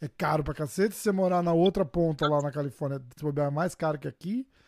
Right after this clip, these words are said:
E a vida vai ficar difícil, né? Aí você, aí você meio que sai do ciclo de,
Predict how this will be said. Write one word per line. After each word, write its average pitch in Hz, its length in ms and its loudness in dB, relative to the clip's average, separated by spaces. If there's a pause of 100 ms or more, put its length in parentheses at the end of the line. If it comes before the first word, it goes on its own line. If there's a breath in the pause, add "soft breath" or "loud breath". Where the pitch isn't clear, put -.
(1040)
E 175 160 2
a 180 80 8
vida 160 240 4
vai 156 120 4
ficar 139 160 -2
difícil, 247 520 2
né? 214 120 4
Aí 180 160 8
você, 226 340 4
aí 190 160 6
você 240 300 2
meio 240 240 4
que 240 160 -2
sai 226 340 2
do 233 140 0
ciclo 233 480 0
de, 202 560 0